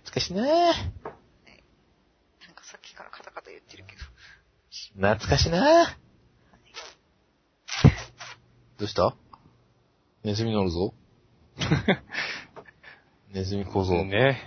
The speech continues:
Speaker 3: あの、やっぱりもう、思い出を大切にということでね。
Speaker 1: そうそうそう。一瞬一瞬をね。
Speaker 2: はい。
Speaker 3: うん。
Speaker 1: あの、輝いて生きていけばね。
Speaker 2: はい。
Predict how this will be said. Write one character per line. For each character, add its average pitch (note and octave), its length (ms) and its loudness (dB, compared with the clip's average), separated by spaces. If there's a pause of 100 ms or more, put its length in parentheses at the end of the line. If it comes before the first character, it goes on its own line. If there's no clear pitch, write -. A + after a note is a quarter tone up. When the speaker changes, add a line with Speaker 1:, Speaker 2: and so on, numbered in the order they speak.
(140)
Speaker 3:
あ F#2+ 200 -4
の、 F2+ 240 -6
や E2+ 120 -8
っ E2 40 -14
ぱ F2 100 -12
り E2+ 120 -10
も E2 680 -10
う、 - 40 -10
思 G2+ 220 0
い G2 40 0
出 G2 120 2
を F#2 100 2
大 A2 220 -6
切 A#2+ 340 -10
に B2 180 -2
と F#2+ 120 -8
い F2+ 60 -2
う E2+ 40 -6
こ - 100 -10
と F#2 140 -4
で F2 140 -2
ね。 B2 140 0
Speaker 1:
そ - 60 -14
う - 20 -20
そ F#2 80 -6
う - 40 -2
そ F#2+ 40 0
う。 F2+ 40 0
一 F#2+ 120 2
瞬 G#2+ 320 -2
一 G#2+ 80 -4
瞬 A2 320 0
を G#2 80 4
ね。 A2+ 260 0 (380)
Speaker 2:
は G#2+ 80 -20
い。 - 20 -12
Speaker 3:
う - 40 -4
ん。 F2 280 -4 (580)
Speaker 1:
あ F#2 200 2
の、 F#2 160 -4
輝 A2 480 2
い G#2 80 0
て G2+ 160 4
生 G2 120 -4
き - 60 -20
て A2 120 0
い G#2+ 60 -2
け A2+ 100 4
ば G2+ 100 4
ね。 G#2 320 -2 (320)
Speaker 2:
は G#3 100 -20
い。 G#3+ 80 -20